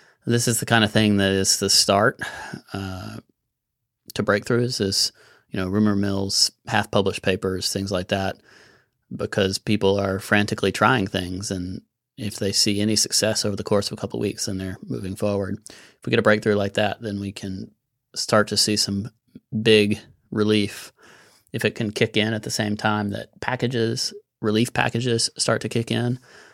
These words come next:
uh, then that would be impactful. Our helicopter money that we talked about last time,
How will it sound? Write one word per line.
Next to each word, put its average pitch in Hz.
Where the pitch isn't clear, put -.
uh, 98
then 101
that 107
would 101
be 101
impactful. 107
Our 107
helicopter 110
money 104
that 101
we 98
talked 101
about 95
last 104
time, 104